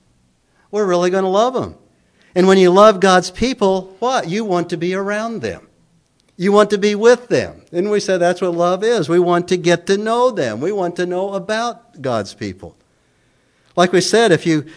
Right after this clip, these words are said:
said you love somebody, you could certainly prove it easily enough if you sought their companionship. And yet people will say today in our world, "Well, I'm a Christian, but I, I don't go to church. I really don't have any interest in church. I, I go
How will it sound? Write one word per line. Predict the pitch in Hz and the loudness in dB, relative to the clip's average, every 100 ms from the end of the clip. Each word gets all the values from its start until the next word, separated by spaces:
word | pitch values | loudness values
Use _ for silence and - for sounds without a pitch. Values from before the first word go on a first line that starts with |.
| - | -16
said | - 202 185 | 2 2 4
you | 180 | 4
love | 156 185 262 240 | 6 6 6 4
somebody, | - 180 147 143 139 202 | 0 0 2 0 2 -2
you | 196 | -4
could | 196 175 | -6 -8
certainly | - 196 208 185 165 160 | -6 -6 -4 -4 -4 -4
prove | 160 - 240 277 247 | -6 -8 -6 -4 -2
it | 143 151 | -2 -2
easily | 160 151 151 151 147 | -4 -4 -2 -2 -2
enough | 143 139 165 196 | -4 -4 -4 -6
if | 180 | -8
you | 185 | -10
sought | 165 - 151 151 | -8 -8 -8 -6
their | 170 | -10
companionship. | 165 202 214 240 277 214 110 - 104 - _ _ _ _ _ _ _ _ _ _ | -8 -10 -10 -10 -8 -8 -8 -10 -12 -14 _ _ _ _ _ _ _ _ _ _
And | 185 | -2
yet | 202 | -2
people | 196 208 202 185 | 0 0 0 0
will | 170 | -2
say | - 202 233 | -2 -2 0
today | 208 165 156 | 0 0 0
in | 143 | 2
our | 139 | 0
world, | 131 127 135 147 170 | 0 0 0 0 -2
"Well, | 180 196 202 202 - _ _ - | 0 2 2 -2 -12 _ _ -8
I'm | 240 269 | -4 -4
a | |
Christian, | 262 - 165 - 180 175 | -4 -2 -4 -2 -6 -4
but | 175 | -4
I, | 190 185 | -4 -4
I | 185 | -4
don't | 156 123 | -4 -4
go | 120 | -4
to | 107 | -4
church. | - - 107 135 143 - - - | -10 -8 -6 -6 -10 -18 -20 -18
I | - 185 | -6 -2
really | 175 156 | 0 0
don't | 143 | 0
have | 135 131 | -4 -4
any | 147 131 | -4 -6
interest | - 139 143 131 107 - | -8 -10 -8 -8 -10 -10
in | 107 | -12
church. | - 104 123 139 | -10 -8 -8 -8
I, | 135 139 139 | -8 -8 -6
I | |
go | 139 139 135 131 | -4 -2 -2 -4